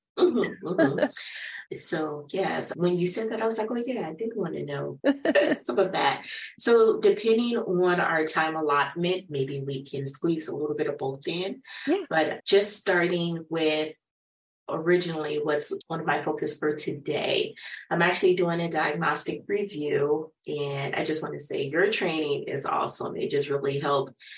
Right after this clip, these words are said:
Speaker 1: keep everything in focus. And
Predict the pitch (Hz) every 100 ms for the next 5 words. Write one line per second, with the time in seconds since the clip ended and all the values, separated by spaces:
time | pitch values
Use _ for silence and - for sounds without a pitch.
0 | - - - _ _ - 220 - 170 165
1 | 170 160 151 143 - 208 214 - 196 185
2 | 180 175 - 151 143 139 131 127